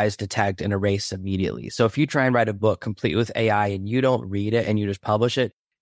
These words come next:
Amazon's A I will catch that and immediately flag your account. If you write a blog post and if you think your A I is better than Google's A I, no way.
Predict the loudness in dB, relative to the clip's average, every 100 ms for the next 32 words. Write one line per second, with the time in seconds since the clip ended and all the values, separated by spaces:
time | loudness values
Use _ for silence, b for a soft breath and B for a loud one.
0 | -2 2 2 4 2 2 2 2 2 2
1 | 0 -2 -4 -2 -4 -2 -2 0 2 0
2 | -2 -2 -2 -2 -2 -4 -4 -8 -8 -8
3 | -4 0 2 2 0 2 2 0 0 0
4 | 0 -6 -16 _ _ _ -6 -4 0 0
5 | 0 0 0 2 2 2 2 2 2 0
6 | 0 0 0 -4 -6 -2 0 0 -2 -2
7 | -2 -2 -6 _ -4 0 0 -2 -8 -12